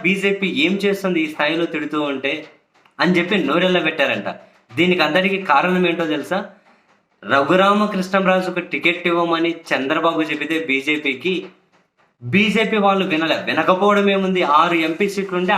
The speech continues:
ఐదన్నీ వీళ్ళ మనుషులకే ఇచ్చారు. అందులో అప్పుడప్పుడు పార్టీ, కిరణ్ కుమార్ రెడ్డి ఎప్పుడు వచ్చాడు పార్టీలోకి? తిరుపతి ఎంపీ వరప్రసాద్ మొన్ననే వచ్చాడు పార్టీలో, మొన్ననే టికెట్ ఇచ్చారు.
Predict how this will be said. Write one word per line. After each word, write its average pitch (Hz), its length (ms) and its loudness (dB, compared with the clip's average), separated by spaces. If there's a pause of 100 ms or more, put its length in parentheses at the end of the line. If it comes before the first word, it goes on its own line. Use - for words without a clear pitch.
(140)
ఐదన్నీ 180 580 -2 (420)
వీళ్ళ 180 180 4
మనుషులకే 185 500 2
ఇచ్చారు. 165 400 0 (220)
అందులో 147 300 2
అప్పుడప్పుడు 160 500 0
పార్టీ, 147 200 2 (260)
కిరణ్ 170 260 2
కుమార్ 156 260 2
రెడ్డి 131 140 0
ఎప్పుడు 147 200 0
వచ్చాడు 151 260 -4
పార్టీలోకి? 139 480 -2 (400)
తిరుపతి 185 340 4
ఎంపీ 160 200 0
వరప్రసాద్ 151 580 0 (120)
మొన్ననే 139 340 2
వచ్చాడు 139 320 -2
పార్టీలో, 123 280 0
మొన్ననే 131 380 -2
టికెట్ 127 340 -2
ఇచ్చారు. 98 340 -6